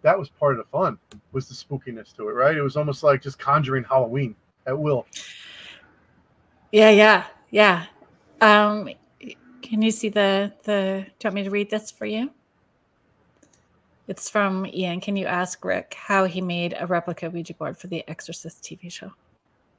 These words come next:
Speaker 1: Which one was that? Which one was that, Ian? Um, the T V show was, well, the merch was on that one T V show. I made so many boards. Uh, I don't even know which one he's referring to. The replica of Ouijazilla, I made a bunch of those.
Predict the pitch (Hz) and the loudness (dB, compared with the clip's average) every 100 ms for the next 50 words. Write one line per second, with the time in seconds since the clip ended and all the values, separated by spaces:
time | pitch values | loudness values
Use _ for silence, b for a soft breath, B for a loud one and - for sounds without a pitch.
0 | _ _ _ _ _ _ _ _ _ 180 | _ _ _ _ _ _ _ _ _ -14
1 | - 190 180 156 151 160 139 - 226 220 | -10 -6 -6 -6 -2 2 2 0 -4 -2
2 | 285 262 208 233 135 123 127 135 - _ | 0 0 4 6 6 2 -4 -4 -8 _
3 | _ _ _ _ _ _ - 135 135 135 | _ _ _ _ _ _ -6 -2 0 0
4 | 123 - _ _ _ 147 139 - 240 240 | -6 -14 _ _ _ -10 -10 -8 -4 -4
5 | - 214 196 165 - 170 160 147 143 202 | 0 4 4 2 -6 -6 -4 -4 2 2
6 | - 196 165 151 139 127 120 135 120 - | 2 -4 -2 0 0 -4 -6 -10 -12 -14
7 | - _ B B B _ _ 180 202 - | -18 _ B B B _ _ -12 -12 -10
8 | 165 160 139 202 139 _ _ _ _ _ | -10 -8 -10 -8 -10 _ _ _ _ _
9 | _ _ _ - 143 143 156 190 208 202 | _ _ _ -6 -2 4 8 8 8 4
10 | 196 190 175 180 175 143 151 170 143 135 | 4 4 2 -2 -4 -4 -4 -2 -2 -4
11 | 120 _ _ _ _ _ _ _ _ - | -10 _ _ _ _ _ _ _ _ 2
12 | 170 220 220 202 196 175 160 135 143 180 | 6 6 6 4 4 4 4 0 -2 -2
13 | 139 131 135 226 202 131 127 131 147 147 | -2 -2 2 6 6 6 4 0 0 -2
14 | 127 131 123 117 156 160 123 - | -2 -4 -4 -2 0 0 -2 -10